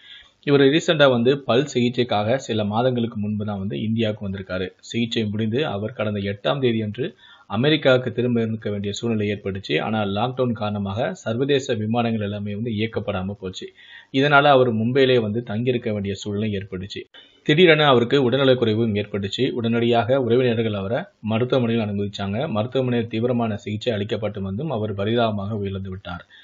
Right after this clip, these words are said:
இதையடுத்து ரஞ்சித் சௌத்ரியுடைய இறுதி சடங்கு வந்து மும்பையில தான் நேற்று நடந்துச்சு. இதுல நெருங்கிய சொந்தங்கள் மற்றும் நாடக பிரபலங்கள் மட்டுமே வந்து கலந்து கொண்டனர்.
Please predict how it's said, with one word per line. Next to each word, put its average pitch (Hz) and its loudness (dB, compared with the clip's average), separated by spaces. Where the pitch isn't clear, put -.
இதையடுத்து 135 4
ரஞ்சித் 143 2
சௌத்ரியுடைய 123 4
இறுதி 120 2
சடங்கு 107 -6
வந்து 101 0
மும்பையில 117 0
தான் 113 0
நேற்று 101 -6
நடந்துச்சு. 98 -6
இதுல 123 4
நெருங்கிய 139 4
சொந்தங்கள் 123 0
மற்றும் 113 -4
நாடக 117 0
பிரபலங்கள் 107 -2
மட்டுமே 120 -2
வந்து 107 0
கலந்து 101 -2
கொண்டனர். 95 -4